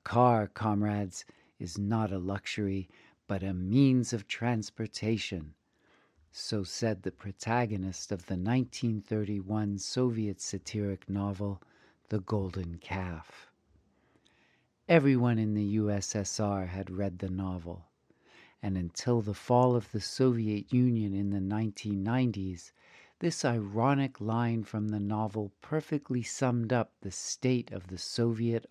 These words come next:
automotive industry. A personal car remained a luxury. At the time, the Soviet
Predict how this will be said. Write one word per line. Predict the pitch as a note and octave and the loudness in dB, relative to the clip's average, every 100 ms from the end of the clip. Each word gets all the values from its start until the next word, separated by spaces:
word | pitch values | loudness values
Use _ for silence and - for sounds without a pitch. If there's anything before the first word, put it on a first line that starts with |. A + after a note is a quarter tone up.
| - | -6
automotive | G#2+ A2 G#2 G#2 A2+ A2 G2 F2 | -2 0 0 0 2 2 0 -2
industry. | G#2 F#2 E2+ - - D#2 D2 _ _ _ _ _ _ _ _ _ | -2 -2 -6 -8 -8 -12 -14 _ _ _ _ _ _ _ _ _
A | G2+ _ | -16 _
personal | - A#2+ A#2 B2 A2+ G#2+ | -6 -4 -4 -2 -2 -2
car | - G#2 G#2 G#2 G2+ - - _ _ _ - | -6 -4 -2 -2 -6 -12 -20 _ _ _ -4
remained | G2 F#2+ G2 G#2+ G2 E2+ D#2+ | -2 -2 0 0 0 -2 -6
a | E2+ | -8
luxury. | F2 F2+ F2 - - D#2 C#2+ C#2+ _ _ _ _ _ _ _ _ _ _ _ _ _ _ - - _ _ | -6 -8 -8 -12 -12 -12 -14 -20 _ _ _ _ _ _ _ _ _ _ _ _ _ _ -20 -20 _ _
At | D3 C#3+ - | 2 2 2
the | A#2+ | -2
time, | - A2 G2+ G2 G2 - _ _ - _ | 0 2 2 2 0 -6 _ _ -20 _
the | A2 | -4
Soviet | - D#3+ E3 C3+ A#2+ | 2 6 6 6 2